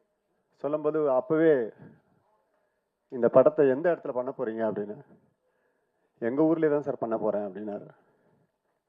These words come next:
ரொம்ப சந்தோஷமா இருந்தது. ஏன்னா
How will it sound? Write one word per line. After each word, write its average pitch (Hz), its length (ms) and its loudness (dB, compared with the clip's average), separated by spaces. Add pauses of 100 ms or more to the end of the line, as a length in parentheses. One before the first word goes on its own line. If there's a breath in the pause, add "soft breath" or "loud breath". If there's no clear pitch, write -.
ரொம்ப 120 240 -6
சந்தோஷமா 139 400 -2
இருந்தது. 113 380 -6 (800)
ஏன்னா 151 260 6